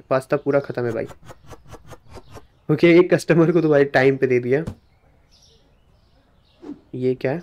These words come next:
ऑयल, अच्छा ऑयल भी ख़त्म है क्या? एक bottle है अभी भी, इसका मतलब किसी customers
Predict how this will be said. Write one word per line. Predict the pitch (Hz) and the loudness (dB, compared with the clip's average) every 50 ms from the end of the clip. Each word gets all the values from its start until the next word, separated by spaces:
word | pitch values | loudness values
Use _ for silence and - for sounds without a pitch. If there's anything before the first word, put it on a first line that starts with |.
| - _ | -6 _
ऑयल, | 123 127 135 139 131 123 120 | -2 0 2 2 2 0 0
अच्छा | 123 120 - - 143 135 | -2 -4 -6 -6 -2 2
ऑयल | 135 135 143 147 | 2 2 2 2
भी | 156 160 | 0 -2
ख़त्म | - 151 - 147 143 | -2 -2 -2 0 0
है | 135 127 | 0 0
क्या? | 143 165 160 - - | 0 -2 -6 -6 -8
एक | - 131 135 | -8 -6 -2
bottle | 135 131 131 143 135 | 0 0 0 0 -2
है | 123 127 131 127 | -2 -2 -2 -2
अभी | 120 117 117 | -2 -4 -4
भी, | 123 131 - - - - - - | -6 -8 -10 -14 -20 -16 -14 -14
इसका | 131 - - 143 | -10 -6 -4 -2
मतलब | 147 143 156 151 151 | -2 -2 -2 -4 -4
किसी | - 139 143 139 | -4 -4 -4 -2
customers | 139 139 - - 135 131 139 139 135 - - | -2 -2 -2 -2 -4 -2 -2 -2 -2 -4 -12